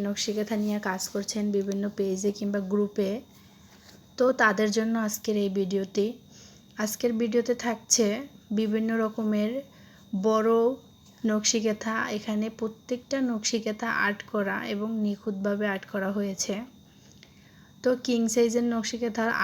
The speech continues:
আর্ট করা নকশিকাঁথার ছবি নিয়ে আজকের এই ভিডিওটি। প্রত্যেকটা নকশিকাঁথা অনেক অনেক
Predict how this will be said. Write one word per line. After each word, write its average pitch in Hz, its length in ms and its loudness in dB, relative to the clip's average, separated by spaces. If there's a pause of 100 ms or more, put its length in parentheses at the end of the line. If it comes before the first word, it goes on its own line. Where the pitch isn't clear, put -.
আর্ট 202 140 0 (100)
করা 226 240 0
নকশিকাঁথার 226 580 -2
ছবি 214 280 0
নিয়ে 220 200 -2
আজকের 208 400 -2
এই 202 140 0
ভিডিওটি। 196 500 -2 (800)
প্রত্যেকটা 254 600 -2 (120)
নকশিকাঁথা 226 500 0 (180)
অনেক 220 240 0
অনেক 233 200 -2